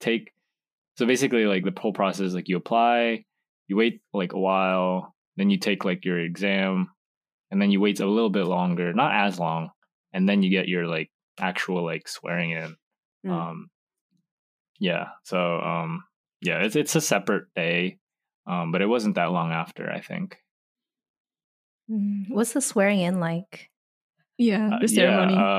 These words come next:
Speaker 1: um, it was, it was, it was funny. Um, I like how I remember distinctly, like, going into, like, the courtroom, 'cause they do it inside a courtroom. Mine was in, in the city, in Baltimore City, I think. Um,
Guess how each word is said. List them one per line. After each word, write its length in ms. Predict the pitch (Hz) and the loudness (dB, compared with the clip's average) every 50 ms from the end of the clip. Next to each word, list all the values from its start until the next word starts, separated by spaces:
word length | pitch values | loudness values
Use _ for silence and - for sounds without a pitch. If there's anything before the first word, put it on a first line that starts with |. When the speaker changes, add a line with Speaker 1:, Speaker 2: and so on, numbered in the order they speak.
| - - 98 95 95 | 2 2 2 2 0
Speaker 1:
um, 140 | 95 - - - _ _ 156 - _ _ _ _ _ _ _ _ _ _ | -2 -4 -10 -16 _ _ -20 -20 _ _ _ _ _ _ _ _ _ _
it 80 | 120 117 | 2 4
was, 300 | 160 170 147 - - 113 | 4 4 4 2 0 0
it 80 | 113 | 0
was, 180 | 117 139 139 - | 0 0 0 0
it 100 | 98 117 | 0 0
was 140 | 135 135 - | 0 0 -2
funny. 380 | - 98 90 92 90 87 90 | -2 0 2 2 2 2 2
Um, 440 | 87 90 92 90 90 87 90 90 - _ - - - - - | 2 2 2 2 2 0 0 -2 -4 _ -12 -12 -12 -6 -2
I 60 | 95 | 0
like 240 | 101 113 127 135 - | 2 2 2 0 0
how 340 | - - 156 127 123 117 107 | 0 2 2 4 4 4 2
I 180 | 95 - - | 2 2 0
remember 340 | 92 101 107 120 135 139 131 | 0 0 0 2 2 2 2
distinctly, 680 | 101 101 98 - - - 90 95 101 - - 90 90 85 | 2 0 -2 -2 -2 -2 0 0 0 0 0 0 0 0
like, 280 | 87 87 85 85 - _ | 0 0 -2 -4 -6 _
going 300 | - 101 101 104 104 101 | -2 0 2 2 2 2
into, 300 | 92 90 92 90 - 95 | 2 2 2 0 0 -2
like, 220 | 92 87 85 - _ | 0 0 -2 -4 _
the 80 | 85 | -12
courtroom, 640 | - - - 90 90 - - 95 98 107 117 120 - - _ _ _ _ _ _ _ | -12 -6 -4 -2 -2 -2 -2 -2 -2 -2 -2 -4 -8 -14 _ _ _ _ _ _ _
'cause 100 | - - | -6 0
they 100 | 92 98 | 0 2
do 140 | 92 - 110 | 4 4 4
it 60 | 110 | 4
inside 300 | 98 92 90 - 92 87 | 4 2 0 0 -2 -4
a 40 | 85 | -4
courtroom. 400 | - - 87 85 82 85 85 85 82 | -4 -4 -4 -2 -2 -2 -2 -2 0
Mine 200 | 87 92 95 95 | 0 0 2 0
was 160 | 95 92 95 | 0 0 0
in, 440 | 92 87 87 85 85 85 85 92 - _ _ _ _ _ _ _ _ _ _ _ | 0 0 0 0 -2 -4 -6 -8 -10 _ _ _ _ _ _ _ _ _ _ _
in 180 | _ 98 95 90 | _ -2 0 0
the 80 | 87 | -2
city, 440 | - - - - 107 98 90 90 90 | -2 -4 -4 -2 -2 -2 -2 -2 -4
in 80 | 87 87 | -4 -4
Baltimore 380 | 87 87 90 - - 104 104 104 | -4 -4 -4 -6 -4 -4 -4 -4
City, 400 | - - 87 87 87 82 87 - _ _ _ _ _ _ _ _ | -6 -8 -6 -6 -6 -6 -8 -12 _ _ _ _ _ _ _ _
I 60 | 90 | -8
think. 320 | 85 85 82 82 82 - - _ _ - | -8 -6 -6 -6 -8 -10 -14 _ _ -4
Um, 500 | 87 90 87 87 87 85 85 82 82 | -2 0 0 0 0 0 -2 -2 -4